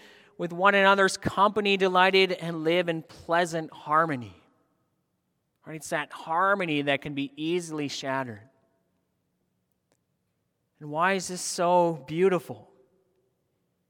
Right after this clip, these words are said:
Well, again, it contrasts with the disunity that's out in the world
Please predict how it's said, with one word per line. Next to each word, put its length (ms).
Well, 100
again, 240
it 160
contrasts 840
with 260
the 80
disunity 800
that's 280
out 300
in 120
the 80
world 420